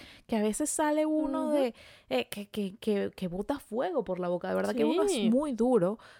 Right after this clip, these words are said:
Speaker 1: con uno mismo, es, es verte al espejo y darte cuenta de que sigue ahí una persona que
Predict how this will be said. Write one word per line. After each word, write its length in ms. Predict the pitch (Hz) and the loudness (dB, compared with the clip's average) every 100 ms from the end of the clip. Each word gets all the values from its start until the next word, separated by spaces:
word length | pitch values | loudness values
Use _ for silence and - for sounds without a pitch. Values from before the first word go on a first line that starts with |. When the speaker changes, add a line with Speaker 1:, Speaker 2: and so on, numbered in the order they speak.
| - | -8
Speaker 1:
con 180 | 220 214 | -6 -4
uno 200 | 226 247 | -4 -2
mismo, 400 | 226 202 214 - | -2 -2 -4 -4
es, 280 | 226 226 - | -4 -4 -8
es 320 | 208 214 190 | -8 -8 -2
verte 280 | 247 330 381 | -2 0 -2
al 60 | |
espejo 300 | 359 - 302 | -2 -2 -4
y 60 | 330 | -2
darte 260 | 349 - 311 | -2 -4 -6
cuenta 360 | 302 302 320 | -8 -8 -6
de 200 | 311 254 | -4 -4
que 260 | - 208 - _ _ _ - | -4 -6 -8 _ _ _ -14
sigue 580 | - 233 240 277 339 - | -10 -6 -6 -6 -6 -6
ahí 380 | 240 220 254 - | -6 -6 -8 -8
una 240 | 247 247 | -6 -6
persona 520 | 269 254 202 214 220 240 | -6 -10 -8 -8 -8 -6
que 300 | 233 226 | -6 -6